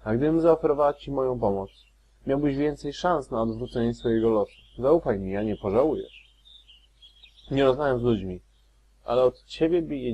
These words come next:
jakaś dziwna, potężna i tajemnicza aura. Kim jesteś? Mam na imię Vivien, ale nie mogę ci powiedzieć o sobie nic więcej. Dobrze, Vivien,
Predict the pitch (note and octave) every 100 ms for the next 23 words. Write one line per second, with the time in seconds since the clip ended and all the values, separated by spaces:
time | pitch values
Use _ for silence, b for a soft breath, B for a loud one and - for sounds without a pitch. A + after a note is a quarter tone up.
0 | G2 G#2 B2+ B2+ A2 G2+ D3 D#3 D#3+ -
1 | B2 B2 B2 B2 A#2 B2 A2 A2+ A2+ B2
2 | G2+ F#2+ F#2+ - _ - - C3+ G#2 -
3 | - - _ _ _ _ _ _ _ _
4 | _ _ C3 D3+ E3 D#3 D3+ C3 C3 F#2+
5 | G2 F#2+ - _ _ - C3 C#3 D#3+ E3+
6 | - B2 B2+ C3 C3 - G#2+ G#2+ C#3 A#2+
7 | G2+ F#2+ - - _ _ _ _ _ -
8 | C#3+ A#2+ G#2+ G2+ F#2 F#2